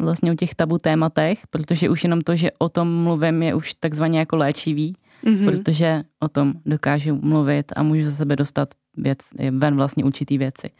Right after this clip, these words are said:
Speaker 1: Takže určitě je důležitý to tabu tak nějak roztříštit a brát to,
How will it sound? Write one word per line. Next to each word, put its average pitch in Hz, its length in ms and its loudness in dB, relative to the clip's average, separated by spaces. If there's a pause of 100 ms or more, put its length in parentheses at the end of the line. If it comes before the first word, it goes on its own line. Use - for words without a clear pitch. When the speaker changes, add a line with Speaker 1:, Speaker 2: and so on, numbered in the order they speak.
(540)
Speaker 1:
Takže 151 260 2
určitě 151 340 0
je 151 60 2
důležitý 147 800 2 (440)
to 160 120 0
tabu 156 300 0
tak 156 240 -2
nějak 147 420 2
roztříštit 156 840 -2 (140)
a 147 180 0
brát 147 360 0
to, 156 100 0